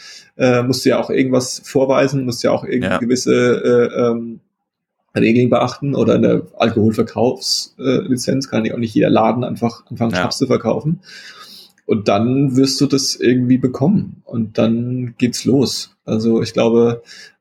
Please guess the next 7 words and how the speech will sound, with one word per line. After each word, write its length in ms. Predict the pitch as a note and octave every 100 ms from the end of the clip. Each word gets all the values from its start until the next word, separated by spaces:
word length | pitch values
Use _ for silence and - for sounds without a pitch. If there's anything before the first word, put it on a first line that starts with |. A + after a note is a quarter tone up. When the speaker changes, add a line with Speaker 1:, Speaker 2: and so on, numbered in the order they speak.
| _
Speaker 1:
äh, 260 | A2+ A2 G#2+
so 180 | A#2+
einfach 400 | - B2 B2 B2
könnte 220 | - A#2 A2
es 60 |
sein. 440 | A#2 C3 A2+ A#2 C#3 _ -
Ähm, 540 | A#2+ A#2 A#2 A#2 A#2